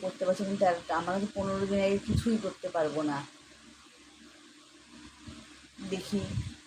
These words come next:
তারপরে আবার চেষ্টা করবো নতুন করে। তোমাদের পাশে থেকো, একটুখানি তোমাদের বলবো, তোমার, তোমাদের পরে আশা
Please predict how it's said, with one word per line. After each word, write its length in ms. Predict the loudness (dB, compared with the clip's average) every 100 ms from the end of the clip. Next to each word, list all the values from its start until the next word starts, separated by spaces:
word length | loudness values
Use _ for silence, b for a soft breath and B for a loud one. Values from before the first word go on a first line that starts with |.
| -6 0
তারপরে 380 | 0 2 4 6
আবার 160 | 4 2 -2
চেষ্টা 260 | -6 -2 0
করবো 240 | 0 0 -2 -4
নতুন 200 | -6 -8 -2
করে। 120 | 0 0
তোমাদের 420 | 2 2 4 2 0
পাশে 220 | -4 -8 -10
থেকো, 240 | -12 -12 -14 -16 -20 -20 -20 -20 -20 -20 -20 -20 -20 -20 -16 -12
একটুখানি 360 | -6 -2 -2 -2 0
তোমাদের 300 | 2 0 0 0
বলবো, 240 | 0 0 -2
তোমার, 200 | 2 2 2
তোমাদের 300 | 2 4 4 2
পরে 180 | 2 2 -2 -8 -20 -20 -16 -2 -2
আশা 220 | 0